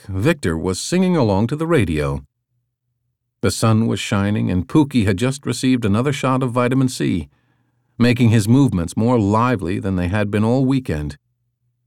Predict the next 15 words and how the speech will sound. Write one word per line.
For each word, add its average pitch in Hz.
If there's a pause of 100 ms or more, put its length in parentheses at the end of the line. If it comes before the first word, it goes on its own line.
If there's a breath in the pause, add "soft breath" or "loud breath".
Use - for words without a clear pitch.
(680)
During 170
the 120
weekend, 110
Victor 123
had 98
been 104
practicing 123
his 147
Facebook 120
skills, 76 (1000)
and 101
he 98
had 180
to 247
admit 127